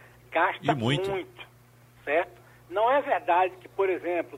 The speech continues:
Speaker 1: Pernambuco gasta com saúde. Gasta. Gasta, inclusive, acima da me-, do mínimo legal. Então, se a gente olhar direitinho, a rede de saúde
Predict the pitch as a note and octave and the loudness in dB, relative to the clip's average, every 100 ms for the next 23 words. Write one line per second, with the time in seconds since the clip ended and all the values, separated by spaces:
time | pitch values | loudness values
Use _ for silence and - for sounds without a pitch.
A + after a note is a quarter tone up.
0 | - F3+ F#3+ F3+ E3+ G#3+ F#3 - C3+ - | -8 -6 -2 -4 -4 -4 -4 -8 -14 0
1 | F#3 F3+ F#3+ - F#3+ G3+ D#3 C3+ - - | 0 0 -4 -10 -2 2 2 0 -10 -20
2 | - D3+ D#3 D#3 - - - - - - | -6 2 4 4 0 -20 -20 -20 -14 0
3 | E3+ F#3+ C4 - B3 D#3 E3 G#3 A#3 - | 2 2 -4 -10 -8 -8 -8 0 0 0
4 | - E3+ G3+ G#3 A3+ D#3+ - F#3 E3+ E3+ | -4 -8 -6 -2 -4 -4 -6 -6 -4 -6
5 | G3+ A3 A#3+ B3 B2 G#2 - - - - | -6 -6 -4 0 0 -2 -12 -20 -20 -20
6 | - - E3+ G3 G#3+ G3 G#3+ F#3 D3+ C#3 | -20 -4 -4 -2 -2 -2 0 0 0 -2
7 | C#3+ - G3+ G3+ D3 B2+ D3 F3+ F#3 - | -8 -10 -8 -4 -4 -4 0 2 0 -6
8 | - - D3 C#3 C3 | -14 -6 -4 -4 -8